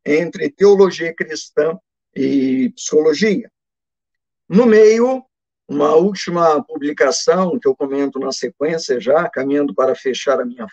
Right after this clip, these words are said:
fala nesse momento: Teologias, Psicologias e Humanidades.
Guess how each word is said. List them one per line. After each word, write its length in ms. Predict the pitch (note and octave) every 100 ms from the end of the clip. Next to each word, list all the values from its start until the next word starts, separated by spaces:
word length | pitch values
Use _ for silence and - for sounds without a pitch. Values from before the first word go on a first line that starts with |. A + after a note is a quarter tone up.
| -
fala 380 | C3+ C#3 B2+ - _ _ _
nesse 380 | A#2+ C3+ - B2
momento: 500 | B2+ C#3 G#3 G#3 _ _ _ _ _ _
Teologias, 1120 | F#3+ F3 D3+ D3 D3 A3 A#3 B3 A#3+ - - _ _
Psicologias 1040 | - C#3 C#3 C3 B2 F3+ F#3+ G#3+ F#3+ - _
e 140 | C#3+ E3
Humanidades. 840 | E3+ F#3 F3+ - - _ -